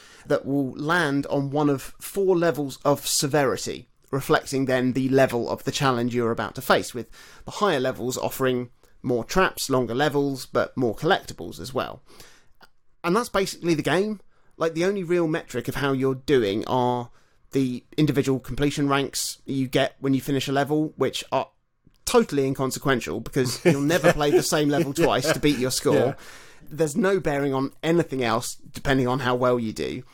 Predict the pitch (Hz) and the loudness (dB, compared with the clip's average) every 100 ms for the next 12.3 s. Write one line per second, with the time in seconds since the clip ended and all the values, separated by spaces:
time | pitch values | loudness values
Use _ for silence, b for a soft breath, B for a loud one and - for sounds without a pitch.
0 | b b - 160 151 151 156 180 180 147 | b b 2 2 2 -2 0 2 2 0
1 | 127 131 120 - 120 120 - 131 - 143 | -4 -2 -4 -2 -4 -4 -6 -6 -2 0
2 | 127 123 127 123 123 - 131 127 123 - | 2 2 0 0 0 -2 0 2 2 0
3 | - - 135 131 120 127 123 117 131 123 | -8 -6 -2 -2 -2 -2 0 0 -2 -2
4 | 117 123 123 127 120 - 196 - 98 90 | -6 -4 0 0 0 2 2 2 -6 -4
5 | 73 - 73 80 - 131 117 123 - - | -4 -6 -8 -8 -8 -4 -2 -4 -2 0
6 | 147 131 117 135 - 98 - - 104 107 | 0 -2 -4 -2 -2 -6 -8 -6 -4 -2
7 | 113 - 139 139 139 131 139 143 135 B | -2 -4 -6 0 0 0 -2 -2 -2 B
8 | B - 226 87 135 139 131 110 123 123 | B 2 2 2 2 0 0 -4 -6 -8
9 | - - 151 135 135 123 64 92 - - | -10 -2 0 0 0 -2 -6 -14 -14 -6
10 | 117 110 85 - - 123 120 90 127 107 | -6 -4 -6 -8 -8 -6 -6 -2 0 0
11 | 104 90 80 110 117 110 - 107 - - | -2 -4 -4 -4 -6 -8 -8 -8 -10 -10
12 | 67 - | -10 -12